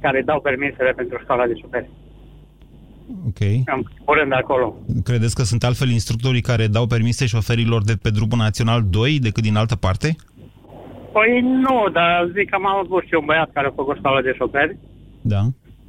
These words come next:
Speaker 1: Și ce... Uh, ce m-a făcut el învățat pe copil, sunt șofer de tir, bine că el o știu, cred că mai bine să conducă ca instructor, o lua permisul chiar azi, dar,
Speaker 2: M-,
Speaker 1: uh,
Speaker 2: Marius, aveți accent ardelenesc.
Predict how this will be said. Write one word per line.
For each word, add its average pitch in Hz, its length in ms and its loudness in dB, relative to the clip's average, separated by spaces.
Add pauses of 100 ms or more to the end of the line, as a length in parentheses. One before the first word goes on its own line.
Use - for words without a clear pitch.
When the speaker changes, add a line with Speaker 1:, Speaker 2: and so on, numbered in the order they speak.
(160)
Speaker 1:
Și - 420 -4 (480)
ce... 151 120 2 (680)
Uh, 131 340 2 (520)
ce 175 80 0
m-a 160 180 -2
făcut 170 180 0 (100)
el 156 100 2
învățat 151 380 -2
pe 147 120 0
copil, 147 560 -2
sunt 160 160 -4
șofer 147 260 -2
de 127 200 -4
tir, 160 200 0 (760)
bine 147 240 0
că 147 60 0
el 147 80 0
o 139 140 0
știu, - 280 -6
cred 143 180 -2
că 139 140 -2
mai 147 180 -2
bine 147 280 -4
să 147 80 -2
conducă 139 420 0
ca 139 280 -2 (540)
instructor, 170 540 -2
o 160 100 2
lua 156 180 2
permisul 151 580 -2
chiar 139 140 2
azi, 190 220 0 (760)
dar, 180 280 0
Speaker 2:
M-, 180 340 2
Speaker 1:
uh, 185 60 -2 (240)
Speaker 2:
Marius, 151 320 0
aveți 143 260 -2
accent 160 300 -2
ardelenesc. 131 680 0